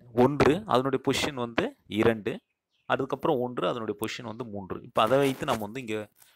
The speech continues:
குறிப்பிடுறோம். அ, ஒன்று into இரண்டின் அடுக்கு சுழி பிளஸ் அடுத்து என்ன இருக்கு? சுழி. சுழியினுடைய, அ, பொசிஷன் வந்து ஒண்ணு.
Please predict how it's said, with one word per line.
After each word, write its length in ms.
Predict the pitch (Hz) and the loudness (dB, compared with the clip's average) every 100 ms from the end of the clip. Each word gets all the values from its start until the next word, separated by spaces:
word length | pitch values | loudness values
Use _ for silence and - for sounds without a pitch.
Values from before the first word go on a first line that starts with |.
| _ | _
குறிப்பிடுறோம். 540 | 113 - - - - _ _ _ _ _ _ _ _ _ 147 | 2 4 2 0 -6 _ _ _ _ _ _ _ _ _ -2
அ, 380 | 127 117 113 | 0 0 -4
ஒன்று 540 | 110 147 170 170 208 214 | -6 -6 -6 -6 -6 -6
into 440 | 135 135 135 175 | -6 -6 -2 -2
இரண்டின் 420 | 220 139 147 156 143 | 0 -2 0 0 0
அடுக்கு 280 | 117 - | -2 -4
சுழி 500 | 117 - 101 104 90 _ _ _ _ _ _ - | -6 -4 -2 -4 -4 _ _ _ _ _ _ 0
பிளஸ் 380 | 113 143 - - - _ _ _ _ | 2 2 0 -4 -14 _ _ _ _
அடுத்து 280 | 120 139 151 | -2 -2 -2
என்ன 120 | 139 | 0
இருக்கு? 300 | 135 120 220 | 0 0 -4
சுழி. 340 | 240 120 110 - - | -4 -4 -4 -4 -2
சுழியினுடைய, 540 | 180 185 165 135 131 | -2 0 0 0 0
அ, 160 | 127 113 | -2 0
பொசிஷன் 360 | 135 135 143 127 | -2 -2 -4 -6
வந்து 400 | 110 127 120 104 | -2 2 2 2
ஒண்ணு. 140 | 104 | -6